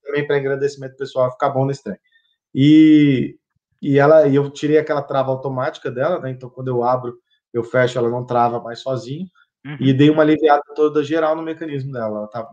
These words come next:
Speaker 1: bem legal, tá bem bacana.
Speaker 2: O único pecado dela pra mim é ela não vir com o extrator automático, o ejetor automático.
Speaker 1: É, mas a galera do Cowboy Action não usa também, não. Eles jogam aqui embaixo do braço,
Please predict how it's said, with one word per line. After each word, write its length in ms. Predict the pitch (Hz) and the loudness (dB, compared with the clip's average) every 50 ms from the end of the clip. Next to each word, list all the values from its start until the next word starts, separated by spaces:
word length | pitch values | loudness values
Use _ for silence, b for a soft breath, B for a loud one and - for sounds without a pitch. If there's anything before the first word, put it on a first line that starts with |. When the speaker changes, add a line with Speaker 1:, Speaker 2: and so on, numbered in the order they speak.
| - _ | -8 _
Speaker 1:
bem 320 | 110 110 117 131 143 156 | 0 0 2 2 2 0
legal, 400 | 165 190 202 214 170 107 - - | 0 0 2 2 2 2 2 0
tá 100 | - - - - | -4 -14 -18 -16
bem 80 | 147 | -14
bacana. 400 | - - - - 120 101 95 113 _ _ _ _ _ _ _ _ _ _ | -14 -14 -12 -12 -12 -12 -12 -12 _ _ _ _ _ _ _ _ _ _
Speaker 2:
O 60 | - | -6
único 260 | 147 175 202 214 - 226 | -4 -4 -4 -6 -8 -4
pecado 560 | - 240 240 - - - 185 185 185 175 165 | 0 0 0 0 2 2 4 4 2 2 0
dela 260 | 156 156 156 156 151 | 0 0 0 0 0
pra 160 | 151 - 139 | -2 -4 -4
mim 220 | 135 135 139 156 160 | -6 -6 -8 -8 -6
é 40 | |
ela 140 | 170 170 175 | -4 -4 -4
não 200 | 175 165 180 196 | -4 -6 -8 -8
vir 160 | 175 175 180 | -8 -8 -10
com 100 | 170 - | -10 -10
o 60 | 170 170 | -12 -12
extrator 440 | 165 - - 165 160 - - 156 | -12 -6 -4 -4 -4 -4 -4 -6
automático, 480 | 151 151 - 156 147 135 127 127 - - _ _ _ _ _ _ | -6 -6 -6 -8 -8 -8 -8 -8 -10 -16 _ _ _ _ _ _
o 60 | - 127 | -10 -8
ejetor 320 | 123 139 135 - 135 135 | -8 -6 -6 -6 -6 -6
automático. 460 | 135 - 127 123 117 107 - - _ _ _ _ _ _ _ _ _ _ _ _ _ _ _ 127 | -6 -6 -8 -8 -8 -10 -12 -16 _ _ _ _ _ _ _ _ _ _ _ _ _ _ _ 2
Speaker 1:
É, 100 | 139 147 | 2 4
mas 160 | 143 123 117 | 4 4 4
a 60 | 127 | 4
galera 260 | 123 127 135 139 147 | 4 6 6 6 6
do 80 | 143 139 | 4 2
Cowboy 300 | - 147 143 143 143 143 | 2 2 4 4 4 4
Action 240 | 143 143 - 165 160 | 4 0 -4 -8 -6
não 80 | 165 | -6
usa 180 | 165 160 165 170 | -4 -4 -4 -4
também, 220 | 175 165 180 190 | -4 -2 -2 -2
não. 180 | 185 156 147 143 | 0 0 -2 -2
Eles 160 | 120 120 117 | -2 -2 -2
jogam 280 | 113 127 127 131 131 135 | 0 0 0 0 0 -4
aqui 160 | 135 - 143 | -8 -10 -6
embaixo 260 | 135 131 139 139 - | -4 -2 -2 -2 -2
do 80 | - 139 | -6 -8
braço, 380 | 123 117 127 151 175 170 - | -4 -2 0 0 0 -2 -4